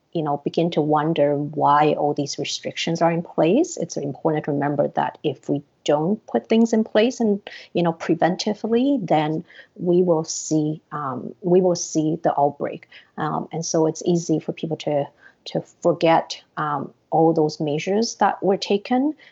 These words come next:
resulted in, you know, where we are today in Saskatchewan, and which is relatively well controlled, um, epidemic in, in this province so far.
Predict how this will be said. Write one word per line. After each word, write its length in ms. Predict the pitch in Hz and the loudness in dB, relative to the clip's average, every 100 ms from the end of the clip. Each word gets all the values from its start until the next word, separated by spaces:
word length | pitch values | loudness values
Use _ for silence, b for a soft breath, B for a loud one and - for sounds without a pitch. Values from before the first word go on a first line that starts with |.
| - | -6
resulted 680 | 190 185 180 185 185 196 190 | -2 -2 2 2 4 2 2
in, 360 | 170 165 165 170 _ _ _ - | -2 0 -2 -6 _ _ _ -6
you 100 | 165 | -4
know, 240 | 147 170 - | -4 -6 0
where 180 | 190 | 2
we 200 | 185 165 - | 4 2 2
are 160 | 151 | 0
today 320 | 156 - 156 156 | 0 -4 -2 -2
in 120 | 156 | -4
Saskatchewan, 960 | - 139 - - 143 151 - 143 139 - | -8 -10 -6 -2 -2 -2 -6 -4 -4 -6
and 240 | 143 180 | -6 -4
which 220 | 156 151 | -2 -2
is 220 | 165 - - | -4 -4 -6
relatively 720 | 170 170 175 180 170 165 143 | -2 2 2 0 -4 -2 -2
well 260 | 139 147 131 | 0 0 0
controlled, 640 | - 123 - - 139 139 B B _ - | -4 -8 -6 -4 -4 -4 B B _ -12
um, 340 | 143 131 - _ _ _ | -8 -8 -10 _ _ _
epidemic 600 | - - 139 131 131 - | -6 -6 -4 -4 -6 -8
in, 180 | - 135 | -8 -8
in 80 | 147 | -6
this 140 | 147 - | -8 -8
province 460 | - - - - | -8 -6 -6 -6
so 180 | - - | -6 -8
far. 400 | - - - - | -8 -12 -12 -16